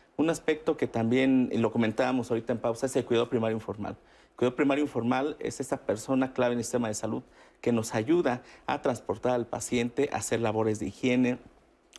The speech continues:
labores de comunicación, gestión de recursos económicos, y que también se ve afectado. Hay programas que se han desarrollado,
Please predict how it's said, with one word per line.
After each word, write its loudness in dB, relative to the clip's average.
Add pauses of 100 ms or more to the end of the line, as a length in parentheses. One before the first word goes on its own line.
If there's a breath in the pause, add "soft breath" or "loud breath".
(120)
labores 2
de -4
comunicación, -4 (240 loud breath)
gestión 2
de 4
recursos -4
económicos, -2 (300 soft breath)
y -2
que 0
también 0
se -2
ve 2
afectado. 0
Hay 4
programas 0
que -6
se -4
han -2
desarrollado, -2